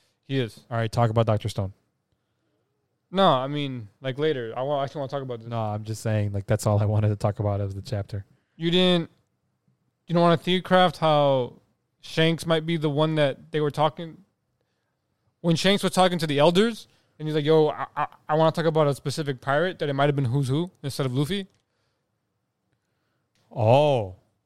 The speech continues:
Speaker 1: Yeah.
Speaker 2: I didn't even think about that.
Speaker 1: Because Who's Who is mad at Shanks for stealing the Gomu Gomu no Mi from him.
Speaker 2: Right. And, and he's just, and he's, I mean, he said, he's like, "I'm a, I'm gonna lay it all out on Luffy," because he has the devil fruit that was stolen.
Speaker 1: Yeah.
Speaker 2: And he has the same,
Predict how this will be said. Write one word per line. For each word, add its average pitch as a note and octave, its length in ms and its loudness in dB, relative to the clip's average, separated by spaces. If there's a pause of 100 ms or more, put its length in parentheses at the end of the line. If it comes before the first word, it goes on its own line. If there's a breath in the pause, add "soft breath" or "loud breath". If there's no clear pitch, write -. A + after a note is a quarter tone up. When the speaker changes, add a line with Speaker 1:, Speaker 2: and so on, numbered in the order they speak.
(160)
Speaker 1:
Yeah. C#3 140 0
Speaker 2:
I D3+ 80 2
didn't E3 140 -2
even C3+ 120 -2
think B2 120 -4
about G#2 220 -6
that. B2 480 -4
Speaker 1:
Because D#3+ 600 2 (220)
Who's G3+ 240 -2
Who G3+ 180 2
is E3+ 120 2
mad E3+ 240 4
at D3 120 0
Shanks F3+ 380 0
for D3 160 -6
stealing D#3+ 580 -2
the C#3 80 -4
Gomu D3 340 -2
Gomu D3 220 -2
no C#3+ 100 -4
Mi C#3 140 -4
from B2 160 -12
him. C#3+ 380 -6
Speaker 2:
Right. B2 400 2 (360 soft breath)
And, C3 200 2 (360)
and C3+ 160 2
he's C3+ 140 6
just, B2+ 220 0
and C#3 180 2
he's, C#3+ 160 2
I C#3+ 60 0
mean, D3 140 2
he C#3 80 4
said, D#3+ 280 0
he's C3+ 160 -10
like, A#2+ 140 -6
"I'm C3 120 -4
a, B2 100 -2
I'm B2+ 180 -8
gonna B2+ 120 -6
lay B2+ 240 -2
it B2 80 -6
all A#2+ 220 -2
out B2 180 -2
on A2+ 140 -8
Luffy," C#3 320 -2
because A#2 340 -2 (320 loud breath)
he D#3 160 2
has C#3+ 300 2
the B2 100 -2
devil C#3 340 0
fruit B2 220 -4
that A#2 120 0
was A2+ 120 -2
stolen. D#3 520 4
Speaker 1:
Yeah. D#3 320 -2
Speaker 2:
And D3+ 440 0
he B2 160 -2
has B2+ 200 0
the A#2+ 80 4
same, B2+ 600 2